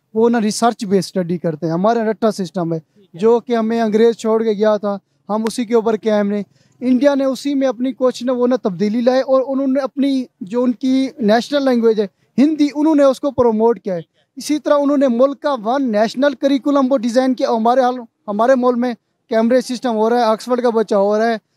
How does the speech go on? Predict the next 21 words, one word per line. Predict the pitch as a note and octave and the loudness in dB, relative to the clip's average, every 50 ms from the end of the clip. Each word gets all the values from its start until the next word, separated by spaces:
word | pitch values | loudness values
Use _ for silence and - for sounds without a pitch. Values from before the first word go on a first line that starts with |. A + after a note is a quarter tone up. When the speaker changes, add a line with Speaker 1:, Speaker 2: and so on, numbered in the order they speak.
| _ | _
Speaker 1:
ये | A3 G3+ F#3+ A3+ | _ -12 -8 -6
Speaker 2:
टाटो | B3 B3+ | -4 -4
वाला | B3+ B3+ B3+ C4 | -2 -2 -4 -4
स्कूल | B3 - A#3+ B3 | -6 -6 -6 -6
जो | B3 | -4
Speaker 1:
टाटो | B3 C4 B3+ | -4 -4 -4
वाला | A#3+ A#3 | 0 0
Speaker 2:
गवर्नमेंट | A#3+ A#3+ B3 B3 C4 B3 | 0 0 0 0 -2 -2
Speaker 1:
हो | |
रहा | |
है, | G#3+ | -4
Speaker 2:
स्कूल | G3+ B3 A#3+ A#3+ A#3+ | -6 -8 -10 -10 -12
है, | A#3+ | -16
वो | - _ A3+ G3 G3+ | -20 _ -6 0 2
Speaker 1:
गवर्नमेंट | A#3 A#3+ B3 A#3+ B3+ A#3+ | 4 4 4 2 0 -2
स्कूल | G#3 - - B3+ A#3+ B3 A#3+ | -4 -6 -6 -4 -2 0 0
है। | A#3+ A3+ | 0 0
ये | A3 A#3+ C4+ D4 B3+ | 0 0 0 0 0
जैसे | F#3+ G3+ B3+ C4+ C4 - D4 D4 | 2 2 2 2 2 0 0 -2
ही | C#4+ | 0
हम | B3+ B3+ C#4 C4+ | 0 0 -2 -4